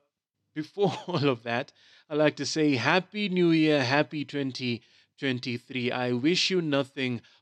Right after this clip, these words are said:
but the best. And as we start off this episode, I would like to start us off with a video that I found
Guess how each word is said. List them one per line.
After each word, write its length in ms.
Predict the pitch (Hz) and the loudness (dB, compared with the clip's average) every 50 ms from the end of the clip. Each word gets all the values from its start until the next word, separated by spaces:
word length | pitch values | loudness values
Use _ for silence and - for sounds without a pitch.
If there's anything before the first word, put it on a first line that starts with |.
| _ - | _ -12
but 160 | 135 120 - | -12 -8 -8
the 80 | 131 | -10
best. 380 | 113 - 139 139 127 - - - | -4 -2 -2 0 0 -2 -6 -8
And 180 | 190 190 185 190 | -8 -4 -2 -2
as 160 | 202 196 175 | -2 -2 -2
we 80 | 208 | -2
start 460 | 190 - - - 208 208 220 214 - - | -2 -2 -2 -2 0 0 0 0 0 -2
off 280 | - 202 185 170 - - | 0 0 0 0 0 -4
this 180 | 165 165 - - - | -10 -10 -10 -8 -8
episode, 480 | 214 214 - 208 180 - 151 135 131 | -8 -6 -6 -4 -4 -2 0 0 0
I 80 | 139 165 | 0 0
would 180 | 170 165 156 165 | 0 0 0 -2
like 300 | 165 170 185 208 208 - | -2 -2 -2 -2 -4 -6
to 100 | 220 196 | -8 -10
start 320 | - - 190 185 180 170 | -8 -6 -6 -6 -6 -6
us 120 | 175 156 | -4 -2
off 200 | 156 156 156 - | -2 -2 -2 -2
with 140 | 165 156 147 | -6 -6 -4
a 80 | 156 147 | -6 -6
video 400 | 135 151 202 202 190 202 190 175 | -6 -8 -10 -8 -2 -2 -2 0
that 180 | 160 151 - | 0 -2 -2
I 120 | 156 147 143 | -2 -4 -4
found 580 | - _ _ 165 160 160 156 151 139 120 - | -4 _ _ -4 -2 0 2 2 0 0 -4